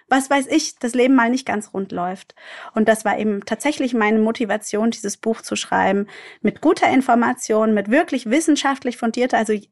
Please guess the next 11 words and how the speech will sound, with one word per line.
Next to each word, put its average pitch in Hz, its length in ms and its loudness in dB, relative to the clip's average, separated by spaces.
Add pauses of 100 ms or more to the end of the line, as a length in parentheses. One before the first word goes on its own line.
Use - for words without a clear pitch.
alle 285 220 2
Fakten 254 460 -4
sind 226 180 0
überprüft, 277 760 0
die 214 80 -4
sind 214 180 -2
der 208 80 0
neueste 226 400 2
Stand 226 300 0
der 202 120 0
Wissenschaft. 220 640 -2